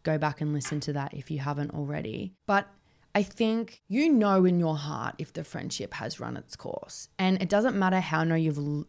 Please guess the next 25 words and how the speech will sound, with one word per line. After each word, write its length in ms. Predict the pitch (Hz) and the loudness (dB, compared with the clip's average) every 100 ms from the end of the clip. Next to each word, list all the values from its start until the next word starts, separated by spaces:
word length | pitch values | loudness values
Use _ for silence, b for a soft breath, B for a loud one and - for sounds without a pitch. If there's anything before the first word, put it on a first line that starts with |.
| - | -8
how 300 | - 151 175 | 0 4 4
long 320 | 185 180 190 | 4 4 6
you've 180 | 190 165 | 4 4
known 340 | 156 156 151 | 2 2 2
them, 300 | 151 151 156 | 0 0 -4
or 320 | - 151 147 143 B B B | -4 -4 -4 -6 B B B
if 220 | 165 185 | -6 0
your 140 | 190 | 2
mum 240 | 185 165 165 | 2 0 0
are 40 | |
best 360 | 156 160 156 - | 0 -2 -2 -8
friends, 580 | - 151 147 151 151 | -4 -2 -2 -2 -2
or, 320 | 156 147 143 143 B B B B B | -2 -2 -4 -8 B B B B B
because 240 | 185 202 | 0 4
I 60 | 208 | 2
feel 220 | 196 185 | 4 2
like 160 | 202 | 2
society 500 | 196 220 165 160 160 | 0 -4 0 0 0
puts 220 | 156 170 165 | -2 -4 -2
a 40 | |
lot 200 | 156 156 | -2 -2
of 80 | 151 | -4
pressure 400 | - 160 - 156 | -2 -2 0 0
on 380 | - 156 151 151 | 0 0 -2 -4
friendships 640 | - 185 190 185 160 - | 2 4 4 4 -2 -2